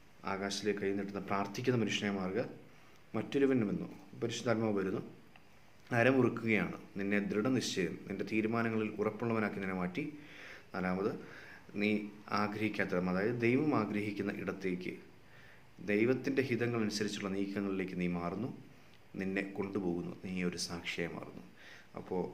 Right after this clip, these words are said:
ആ, പക്വത, പ്രാർത്ഥന, തീരുമാനങ്ങളിൽ ഉറപ്പ്, ദൈവഹിതത്തിന് വിട്ടുകൊടുപ്പ്, സാക്ഷിയായി മാറാനുള്ള കടന്നുപോക്ക്.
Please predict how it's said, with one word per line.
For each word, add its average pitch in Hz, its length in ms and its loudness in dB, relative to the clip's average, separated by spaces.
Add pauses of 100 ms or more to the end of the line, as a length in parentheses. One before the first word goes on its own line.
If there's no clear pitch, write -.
(420)
ആ, 85 220 -6 (140)
പക്വത, 120 420 2 (600)
പ്രാർത്ഥന, 101 800 -2 (640)
തീരുമാനങ്ങളിൽ 123 720 4 (100)
ഉറപ്പ്, 107 420 2 (1160)
ദൈവഹിതത്തിന് 127 720 4
വിട്ടുകൊടുപ്പ്, 120 720 2 (480)
സാക്ഷിയായി 120 680 2
മാറാനുള്ള 104 520 0
കടന്നുപോക്ക്. 92 600 -4